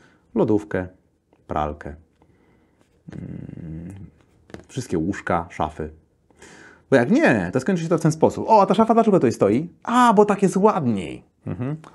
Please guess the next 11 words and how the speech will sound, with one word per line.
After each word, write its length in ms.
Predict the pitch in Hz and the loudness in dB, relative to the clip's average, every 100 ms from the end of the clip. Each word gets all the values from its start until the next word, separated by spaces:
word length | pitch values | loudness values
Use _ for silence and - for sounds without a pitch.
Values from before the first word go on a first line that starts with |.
| - | -4
Odsuniesz, 460 | 107 - 160 160 | -2 0 2 4
że 80 | 139 | 4
tam 160 | 135 123 | 2 0
ściana 300 | - 107 82 | 0 0 0
cała 220 | 87 82 | -2 -2
upierniczona 540 | 76 87 80 80 80 73 | -2 -6 -8 -10 -12 -12
na 60 | |
przykład 280 | 80 - 78 | -16 -12 -10
do 80 | 82 | -8
malowania. 440 | 80 82 69 60 - - - - - _ _ _ _ _ - | -8 -8 -8 -10 -20 -20 -20 -20 -20 _ _ _ _ _ 4
Więc 520 | 139 135 131 - - | 6 6 2 -6 -12